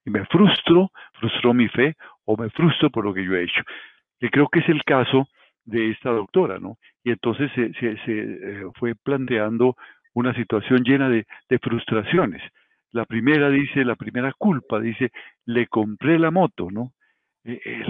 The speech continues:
regalo a un hijo que uno ama, el hijo con el que está compartiendo su vida, porque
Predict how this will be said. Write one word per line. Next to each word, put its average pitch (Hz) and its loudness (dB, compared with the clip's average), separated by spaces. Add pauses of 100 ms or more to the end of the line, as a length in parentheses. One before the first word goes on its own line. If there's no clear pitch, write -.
(140)
regalo 160 -4
a 165 -2
un 160 0
hijo 175 2
que 117 0
uno 135 2
ama, 165 -4 (460)
el 117 -4
hijo 147 2
con 120 2
el 101 -6
que 113 -4
está 120 -6
compartiendo 139 -2
su 113 -2
vida, 160 0
porque - -10